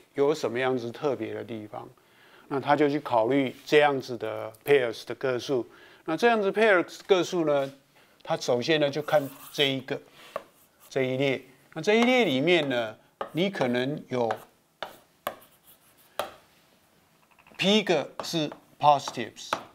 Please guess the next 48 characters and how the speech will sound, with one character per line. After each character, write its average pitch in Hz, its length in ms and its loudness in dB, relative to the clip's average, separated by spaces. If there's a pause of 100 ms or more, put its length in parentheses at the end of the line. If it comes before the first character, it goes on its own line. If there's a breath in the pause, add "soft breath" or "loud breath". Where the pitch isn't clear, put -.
(180)
然 135 140 0
后 143 240 0
Q 170 320 2
个 143 180 -6
是 135 160 -8
负 120 340 -8
的， 117 80 -16 (560)
这 - 540 -10
样 - 100 -20 (100)
子。 - 1200 -20
就 127 100 -6
是 135 140 2
你 117 100 -4
看 135 300 0 (280 loud breath)
它 135 180 0
P 143 280 2
个 131 160 -2
跟 120 220 -4
Q 123 240 0
个 107 160 -8
这 107 100 -12
样 104 100 -14 (120)
子。 - 160 -20 (640 soft breath)
那 156 120 -2
当 226 200 6
你 185 100 2
去 220 180 0
讨 147 200 0
论 180 200 4
这 190 140 -2
个， 151 320 2 (200)
呃， 127 300 -2 (160)
pairs 160 520 2
的 135 80 -6
个 156 260 4
数 147 180 -4
的 131 120 -2
时 123 100 -12
候 123 320 -4
呢， 120 80 -6
就 151 160 0
会 147 160 4
出 143 240 -4
现 139 300 0
有 110 180 -6
说， 123 300 -4 (360 loud breath)
好， 117 400 0 (220 loud breath)
那 160 260 0